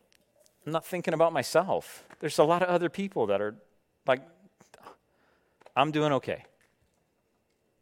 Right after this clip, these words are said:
comparatively. And then Ricky again, I finished my first year of Bible college. Ricky said, "Neil, now I want you to come to Santa Barbara, and you're gonna be Britt's intern."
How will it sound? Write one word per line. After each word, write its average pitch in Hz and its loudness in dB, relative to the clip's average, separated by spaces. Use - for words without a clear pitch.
comparatively. 92 -6
And 123 0
then 135 4
Ricky 151 6
again, 151 6
I 104 6
finished 143 0
my 120 2
first 139 2
year 135 4
of 113 2
Bible 123 8
college. 143 8
Ricky 127 0
said, 127 2
"Neil, 226 8
now 185 12
I 196 12
want 190 10
you 175 2
to 165 2
come 208 4
to 190 0
Santa 160 6
Barbara, 131 12
and 156 -2
you're 247 0
gonna 240 2
be 202 0
Britt's 233 2
intern." 175 2